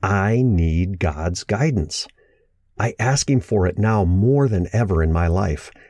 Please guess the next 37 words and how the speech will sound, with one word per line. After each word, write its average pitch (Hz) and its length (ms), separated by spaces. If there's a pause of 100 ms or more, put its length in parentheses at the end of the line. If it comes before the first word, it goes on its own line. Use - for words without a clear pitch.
(140)
The - 100
older 147 400
I 113 120
get, 123 320
the 101 80
more 113 240
I 123 80
ask 156 340
for 90 220
it, - 160 (180)
because 92 240
I 90 140
know 123 580 (140)
that 92 100
I 90 100
know 87 440
that 78 120
I'm 85 300
not 90 420 (800)
gonna 85 180
figure 82 360
it 80 60
out 78 180
myself. 78 580 (380)
There 107 140
are 113 40
so 151 280
many 170 220
wrong 104 440
paths - 640 (220)
that - 120
I've 73 140
taken, 120 500 (380)
that 87 160
we 107 160
could 117 180
take, 113 380